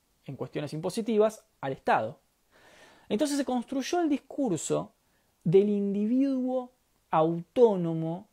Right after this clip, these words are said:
que se da a sí mismo su propia ley, que decide sobre sí mismo, que no depende de otros, que no necesita de la sociedad, que puede todo solo, autosuficiente, competitivo, propietarista,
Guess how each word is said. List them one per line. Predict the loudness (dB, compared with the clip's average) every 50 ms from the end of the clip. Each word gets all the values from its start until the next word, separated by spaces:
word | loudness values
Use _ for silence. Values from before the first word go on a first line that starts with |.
| _ _
que | -6 -6 -6
se | -4 -4 -2 0
da | 2 4 2 2
a | 2 -2 -8 -8
sí | -6 -4 -4 -2
mismo | -2 -2 -4 -4 -6 -8
su | -8 -8 -8 -8
propia | -6 -6 -6 -4 -4 -4 -2
ley, | 0 2 2 4 4 2 2
que | 0 -2 -4 -4
decide | -4 -4 -8 -8 -6 -4 -2 -2 -2
sobre | -4 -6 -8 -8 -8
sí | -8 -8 -8
mismo, | -6 -4 -4 -4 -4 -6 -6 -8 -8 -8 -8
que | -10 -8
no | -6 -4 -4
depende | -6 -6 -6 -8 -8 -6 -6 -6
de | -4 -2 0
otros, | 2 2 2 2 0 -4 -6 -10 -12
que | -10 -10 -8
no | -8
necesita | -10 -10 -10 -12 -12 -12 -10 -8 -6 -6
de | -4
la | -6 -8
sociedad, | -10 -12 -16 -14 -10 -8 -6 -4 -4 -4 -6 -6
que | -8 -12
puede | -10 -6 -4 -4 -2 -4
todo | -4 -4 -4 -4 -4 -6
solo, | -6 -4 -2 0 2 2 0 0 -2
autosuficiente, | -4 -4 -6 -10 -12 -12 -12 -12 -12 -8 -8 -8 -8 -8 -10 -10
competitivo, | -10 -10 -10 -10 -10 -10 -12 -12 -10 -8 -6 -6 -6 -8
propietarista, | -8 -10 -10 -10 -10 -8 -8 -8 -8 -10 -12 -14 _ -14 -14 -14